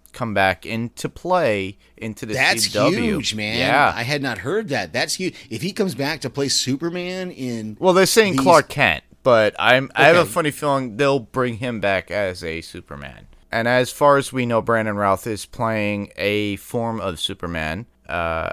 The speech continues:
Speaker 1: I believe, I forget the type of Superman it was. It might be from Kingdom Come. And that is, like, the ultimate, like, as if Superman was, like, a god or something, but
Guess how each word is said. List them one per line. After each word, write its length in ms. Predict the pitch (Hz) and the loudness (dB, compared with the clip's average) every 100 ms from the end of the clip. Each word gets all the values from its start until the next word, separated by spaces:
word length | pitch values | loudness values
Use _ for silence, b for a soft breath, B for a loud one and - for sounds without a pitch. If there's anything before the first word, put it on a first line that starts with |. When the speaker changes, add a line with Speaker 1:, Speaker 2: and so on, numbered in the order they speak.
| - | -6
Speaker 1:
I 120 | 90 | -8
believe, 840 | 87 95 92 98 101 98 98 - | -8 -10 -10 -8 -6 -6 -6 -6
I 140 | 90 92 | -6 -6
forget 460 | - 113 95 104 | -6 -6 -2 -4
the 80 | 92 | -4
type 320 | - 98 92 | -8 -8 -6
of 120 | 92 | -8
Superman 460 | - 104 92 90 87 | -10 -12 -8 -8 -8
it 100 | 87 | -8
was. 500 | 87 90 90 92 90 | -6 -4 -2 -4 -8
It 100 | - | -10
might 200 | 95 98 | -8 -6
be 100 | 117 | -8
from 180 | 101 92 | -10 -12
Kingdom 400 | - 95 95 90 | -8 -8 -6 -8
Come. 380 | 82 85 85 110 - _ | -8 -6 -4 -6 -12 _
And 520 | 87 90 82 85 85 - | -6 -2 -2 -4 -8 -10
that 240 | - 95 - | -4 -4 -4
is, 200 | 92 90 | -8 -6
like, 200 | 101 95 | -4 -4
the 140 | 101 76 | -6 -8
ultimate, 400 | 87 - 90 - | -8 -8 -10 -6
like, 200 | 82 - | -8 -6
as 220 | 85 - | -8 -8
if 120 | 87 - | -14 -14
Superman 520 | - - 120 107 104 95 | -12 -10 -8 -8 -8 -6
was, 160 | 87 | -8
like, 140 | 87 76 | -10 -14
a 120 | 76 _ | -16 _
god 440 | 82 78 73 73 | -6 -4 -4 -6
or 100 | - | -10
something, 640 | - - 73 - 64 76 76 | -12 -12 -12 -12 -12 -12 -10
but 240 | 82 69 | -10 -10